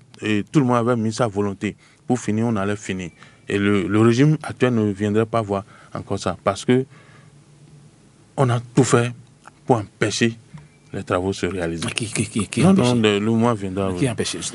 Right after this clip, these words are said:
Speaker 2: Mais,
Speaker 1: Non,
Speaker 2: mais
Speaker 1: le
Speaker 2: je,
Speaker 1: mois
Speaker 2: non, ce que
Speaker 1: viendra.
Speaker 2: je voulais revenir par, par rapport
Speaker 1: D'abord,
Speaker 2: à,
Speaker 1: est-ce
Speaker 2: à,
Speaker 1: que,
Speaker 2: oui.
Speaker 1: est-ce que dans une affaire commerciale où les choses sont en train d'aller, a-t-on besoin de suspendre les travaux ?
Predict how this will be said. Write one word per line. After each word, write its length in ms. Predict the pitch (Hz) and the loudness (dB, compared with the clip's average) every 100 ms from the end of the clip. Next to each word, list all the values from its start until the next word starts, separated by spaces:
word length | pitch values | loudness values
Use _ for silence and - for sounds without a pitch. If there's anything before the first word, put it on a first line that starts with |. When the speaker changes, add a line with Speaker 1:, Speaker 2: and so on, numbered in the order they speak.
| 110 | -2
Speaker 2:
Mais, 120 | 113 | 2
Speaker 1:
Non, 120 | 127 147 | 4 4
Speaker 2:
mais 60 | |
Speaker 1:
le 80 | 127 | 6
Speaker 2:
je, 120 | 147 | 4
Speaker 1:
mois 140 | 170 269 | 4 2
Speaker 2:
non, 60 | |
ce 80 | 139 | 2
que 60 | 143 | 2
Speaker 1:
viendra. 100 | 151 | 2
Speaker 2:
je 60 | |
voulais 120 | 135 | 4
revenir 340 | 143 127 151 139 | 2 2 0 0
par, 160 | 107 | -4
par 100 | 104 107 | -2 -2
rapport 160 | 131 | 2
Speaker 1:
D'abord, 280 | 175 196 190 | 2 4 0
Speaker 2:
à, 160 | 147 190 | 0 -2
Speaker 1:
est-ce 120 | - | 0
Speaker 2:
à, 40 | |
Speaker 1:
que, 80 | 190 | 0
Speaker 2:
oui. 160 | 190 160 | 0 0
Speaker 1:
est-ce 200 | 180 - | -4 -2
que 220 | 170 175 | -2 0
dans 240 | 151 170 160 | -2 -6 -4
une 220 | 131 131 | -4 -4
affaire 400 | 107 110 104 85 - | -2 -2 -2 -6 -12
commerciale 460 | 87 85 - 92 92 | -14 -14 -8 -6 -4
où 300 | 104 104 95 95 | -2 -2 -2 -6
les 160 | 98 92 | -8 -6
choses 200 | - 110 | -6 -6
sont 120 | 107 | -4
en 100 | 101 | -6
train 140 | - 104 | -4 -6
d'aller, 360 | 92 85 104 104 - - - _ _ | -6 -6 -6 -6 -12 -18 -18 _ _
a-t-on 280 | - - 117 | -14 -6 -4
besoin 380 | 110 101 98 113 | -2 -2 0 0
de 140 | 98 | -2
suspendre 420 | 87 95 - 110 101 | -6 -6 -4 -2 -2
les 100 | 87 | -2
travaux ? 360 | 92 92 107 | -2 -2 -6